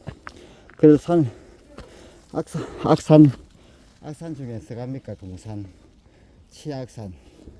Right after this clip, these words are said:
뭐, 뭐, 어디고?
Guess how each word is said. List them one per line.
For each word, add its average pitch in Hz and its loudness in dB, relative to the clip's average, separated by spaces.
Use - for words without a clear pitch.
뭐, 101 -6
뭐, 104 -12
어디고? 98 -10